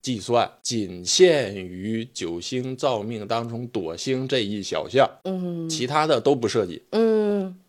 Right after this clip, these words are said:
Speaker 2: 就刚才说我是木德星的那个。
Speaker 1: 对，它的算法是你的虚岁
Speaker 2: 嗯。
Speaker 1: 除以九得出的余数去对应一个表儿，表儿后边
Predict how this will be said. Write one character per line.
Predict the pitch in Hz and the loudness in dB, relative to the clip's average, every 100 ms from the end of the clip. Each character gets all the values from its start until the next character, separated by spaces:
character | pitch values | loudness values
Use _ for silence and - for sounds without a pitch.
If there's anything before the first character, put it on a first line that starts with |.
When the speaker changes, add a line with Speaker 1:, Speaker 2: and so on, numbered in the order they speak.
| _ | _
Speaker 2:
就 | 240 | 4
刚 | 254 262 | 6 8
才 | 262 | 8
说 | 285 | 6
我 | 269 175 | 4 6
是 | 202 | 6
木 | 226 294 247 | 4 4 4
德 | 185 170 | 6 4
星 | 180 170 165 | 4 0 0
的 | |
那 | 143 | -2
个。 | 135 - | -4 -2
Speaker 1:
对， | 104 107 - | 2 2 2
它 | - | 4
的 | 196 175 | 6 4
算 | 170 214 185 135 | 4 8 8 6
法 | 113 87 | 0 -2
是 | 92 - 104 - - | -2 0 0 -2 -8
你 | 101 98 | -6 -4
的 | 92 92 - - | -2 -4 -4 -6
虚 | - - 185 190 196 | -2 0 0 0 2
岁 | 202 - 185 113 - _ | 0 6 8 8 0 _
Speaker 2:
嗯。 | 185 185 170 - _ | -2 0 0 -4 _
Speaker 1:
除 | - 127 139 165 | -6 -2 2 2
以 | 160 170 | 2 -2
九 | 175 - 107 78 67 - _ | -2 -2 -2 -2 -6 -12 _
得 | 107 110 131 | 0 2 2
出 | - 165 | 0 -2
的 | 160 127 90 90 | 2 2 0 -6
余 | 123 104 127 180 | -10 -2 0 0
数 | 180 214 139 - | 2 4 4 0
去 | - - 143 98 - | -10 -6 -4 -4 -4
对 | 160 143 | 0 0
应 | 101 110 104 90 | 2 0 -2 -4
一 | 101 | -6
个 | 113 120 | -2 -2
表 | 113 - 101 - - | -4 -4 -4 -4 -2
儿， | 104 - _ | -2 -4 _
表 | - 110 | 0 2
儿 | 92 107 113 - _ | 4 4 4 -2 _
后 | - 175 | 4 4
边 | 127 120 | 6 4